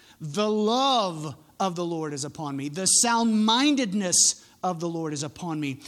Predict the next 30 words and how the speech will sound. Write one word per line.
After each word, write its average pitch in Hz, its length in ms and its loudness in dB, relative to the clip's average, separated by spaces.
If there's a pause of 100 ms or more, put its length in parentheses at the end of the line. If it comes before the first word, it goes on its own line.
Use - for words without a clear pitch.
(160)
The 180 220 0
freedom 240 960 0 (260)
of 196 160 0
the 190 100 0
Lord 175 340 -2
is 160 100 -4
upon 170 380 -6
me. 147 120 -4
Second 160 320 -2
Corinthians 160 440 -4
three 165 160 -8
seventeen, 151 520 -6
"Where 156 200 -6
the 156 120 -8
Spirit 160 380 -6
of 139 120 -10
the 135 100 -10
Lord 139 260 -6
is, 131 260 -8 (300)
there 135 420 -8
is 131 480 -6
liberty." 123 520 -10 (1700)
The 170 280 -2
truth - 800 0 (800)
of 160 160 -4
the 147 80 -4
Lord 135 260 -6
is, 120 380 -8 (100)
John 139 300 -4
fourteen 135 580 -10